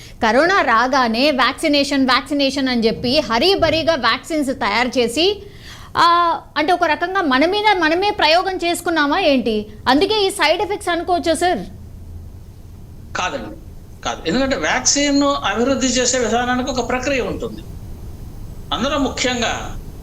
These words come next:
Speaker 2: మనుషులకి వ్యాక్సిన్ ఇచ్చేటప్పుడు, మనం అప్పుడు కూడా, మనం వ్యాక్సిన్ డెవలప్ చేస్తున్న స్టేజ్లో కూడా చాలాసార్లు మాట్లాడాం. మనం మనుషులకి ఇచ్చేటటువంటి ఔషధాలు కానీ, మనుషులకి ఇచ్చేటటువంటి,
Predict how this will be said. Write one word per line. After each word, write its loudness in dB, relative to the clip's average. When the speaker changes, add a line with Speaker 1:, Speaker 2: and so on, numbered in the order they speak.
Speaker 2:
మనుషులకి 2
వ్యాక్సిన్ 2
ఇచ్చేటప్పుడు, 0
మనం 0
అప్పుడు 0
కూడా, 2
మనం -2
వ్యాక్సిన్ -2
డెవలప్ -2
చేస్తున్న -4
స్టేజ్లో 0
కూడా 2
చాలాసార్లు 0
మాట్లాడాం. -2
మనం 4
మనుషులకి 2
ఇచ్చేటటువంటి 0
ఔషధాలు 2
కానీ, -2
మనుషులకి -2
ఇచ్చేటటువంటి, -2